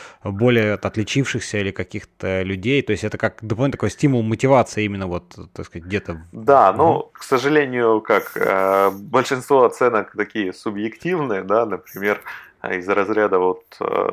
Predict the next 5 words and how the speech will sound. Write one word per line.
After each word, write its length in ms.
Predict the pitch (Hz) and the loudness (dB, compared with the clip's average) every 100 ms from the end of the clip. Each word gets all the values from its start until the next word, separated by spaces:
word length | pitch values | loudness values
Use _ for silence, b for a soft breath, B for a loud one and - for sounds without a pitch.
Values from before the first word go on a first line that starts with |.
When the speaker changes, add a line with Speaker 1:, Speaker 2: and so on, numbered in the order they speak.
| - | -6
Speaker 2:
ну, 280 | 117 98 - _ _ _ _ _ _ _ _ - _ - | -6 -8 -8 _ _ _ _ _ _ _ _ -20 _ -10
э, 760 | 110 104 101 98 98 98 95 92 - _ _ | -4 0 0 2 2 2 0 -2 -12 _ _
вот 300 | 151 156 - | 2 2 0
ты 160 | 151 131 | -2 -2
был 460 | 101 139 123 98 | 4 6 6 2